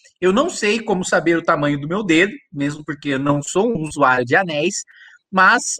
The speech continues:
ó, vocês aí que usam anel, deem uma olhada aqui na minha mão e digam aí qual que é o tamanho do meu dedo pra eu mandar pro, pro Capitão Augusto me dar anel. É...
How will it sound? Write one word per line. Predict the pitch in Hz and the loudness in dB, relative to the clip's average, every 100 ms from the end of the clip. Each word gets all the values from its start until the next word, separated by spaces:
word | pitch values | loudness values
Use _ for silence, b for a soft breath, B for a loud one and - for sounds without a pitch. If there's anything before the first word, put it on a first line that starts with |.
| - | 2
ó, | 156 110 101 _ | 2 2 -2 _
vocês | 147 156 170 160 | -8 -4 -4 -2
aí | 151 | -4
que | 127 139 | -6 -6
usam | 131 131 135 | -6 -6 -6
anel, | 175 165 147 190 B B _ | -4 0 0 0 B B _
deem | 156 220 | -2 0
uma | 214 | 2
olhada | 160 147 143 | 2 2 2
aqui | 143 | -4
na | 156 | -6
minha | 151 190 | -2 0
mão | 151 156 196 - _ | 0 0 -2 -8 _
e | 160 175 165 | -8 -4 -4
digam | 143 165 175 170 | -4 -4 -2 0
aí | 156 | 0
qual | 156 160 | -2 -4
que | |
é | 170 | -2
o | |
tamanho | 165 156 160 | -2 -2 -2
do | |
meu | 156 160 | 0 0
dedo | 135 143 143 - | 2 0 -2 -2
pra | 156 | -2
eu | |
mandar | 151 147 127 139 - | -2 0 2 2 -2
pro, | 147 147 143 127 113 - | -4 0 0 0 -2 -4
pro | 135 127 | -4 -2
Capitão | 117 139 - | 0 -2 0
Augusto | 147 135 139 | -2 0 -4
me | 151 | -2
dar | 139 147 | 2 4
anel. | 156 113 90 - _ b b b b _ _ | 2 0 -6 -10 _ b b b b _ _
É... | 123 127 131 127 127 127 127 127 123 120 117 117 113 110 107 104 101 101 98 95 | -6 -2 0 2 2 2 2 2 2 2 4 4 4 2 0 0 -2 -2 -4 -6